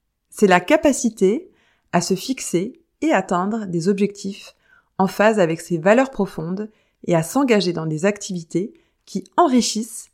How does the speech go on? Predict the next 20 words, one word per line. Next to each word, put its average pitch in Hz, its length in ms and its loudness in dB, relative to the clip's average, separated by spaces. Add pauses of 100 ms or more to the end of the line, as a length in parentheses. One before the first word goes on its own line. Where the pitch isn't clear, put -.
(140)
et 185 100 2
donnent 196 200 4
du 180 120 -4
sens 208 440 -6 (140)
à 175 100 -6
sa 147 180 -8
vie. 147 300 -14 (1120)
La 175 140 2
réalisation 202 600 2
de 160 80 -4
soi - 420 -4 (260)
fait 202 120 2
partie 202 340 2
de 208 100 6
la 160 120 4
perception 214 480 -2
de 160 80 -8
soi. - 300 -10 (160)
Vous 170 80 -8
savez, 202 360 4